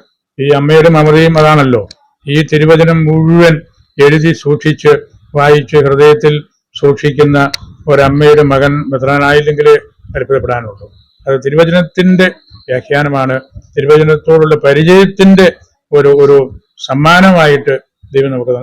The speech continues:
നൽകിയതാണ്. അമ്മച്ചിയെ ഞാൻ പ്രത്യേകമായിട്ട് ഓർക്കുന്നു, അതുപോലെ കുടുംബാംഗങ്ങളെ എല്ലാവരെയും.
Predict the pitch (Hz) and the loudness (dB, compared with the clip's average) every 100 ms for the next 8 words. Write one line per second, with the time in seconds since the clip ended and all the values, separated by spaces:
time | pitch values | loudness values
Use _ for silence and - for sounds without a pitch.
0 | 127 127 127 120 107 101 _ _ - 151 | -10 -6 -6 -6 -10 -18 _ _ -16 -6
1 | 147 151 151 143 139 147 147 139 131 135 | -4 -2 -2 -2 0 0 0 -2 -2 -2
2 | 135 156 185 190 _ _ 139 127 127 127 | 0 0 -2 -4 _ _ -6 -4 -2 -4
3 | 127 127 127 123 123 120 127 117 110 107 | -4 -4 -4 -4 -4 -4 -4 -2 -6 -14